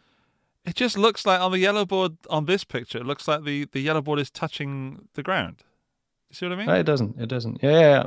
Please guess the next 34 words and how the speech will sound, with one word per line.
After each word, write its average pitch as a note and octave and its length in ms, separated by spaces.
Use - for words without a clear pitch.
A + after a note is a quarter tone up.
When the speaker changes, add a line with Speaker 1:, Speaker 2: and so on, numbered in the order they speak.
Speaker 2:
But, - 240
like, E3+ 200
the E3+ 80
black F3 320
one, E3 240
like, - 220
on D3 80
the C#3+ 80
left F3 280
side A#2 300
where B2+ 180
the A#2+ 260
f-, - 140
uh, B2 60
feet E3+ 240
should B2+ 220
be, C3+ 280
I A#2+ 40
think C3+ 220
the B2+ 80
black C3+ 240
one C3 160
is A#2 80
sharing B2+ 320
the C#3 80
feet A#2+ 300
basically A2 400
with G#2+ 200
the, G#2+ 220
with G#2+ 140
the G#2+ 80
yellow G#2 200
one. G2 220
Speaker 1:
Right. G2+ 320